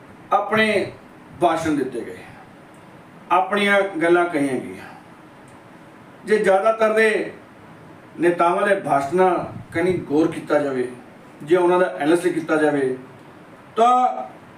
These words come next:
ਉਹ ਐਂ ਲੱਗਦਾ ਸੀ ਕਿ ਸਿਰਫ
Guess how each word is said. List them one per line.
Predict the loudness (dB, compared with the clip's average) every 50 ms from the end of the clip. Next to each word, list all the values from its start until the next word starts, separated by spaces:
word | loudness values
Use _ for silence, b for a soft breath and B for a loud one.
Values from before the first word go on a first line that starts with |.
| -20 -8 -2
ਉਹ | 0 2 2
ਐਂ | 2 2 2
ਲੱਗਦਾ | 0 0 0 0 0 2
ਸੀ | 4 4 2 2 2 -2 -6 -12 -18 -20 -20 -20 -20 -20 -20 -20 -20 -6
ਕਿ | 0 0 0
ਸਿਰਫ | 2 2 2 2 2 0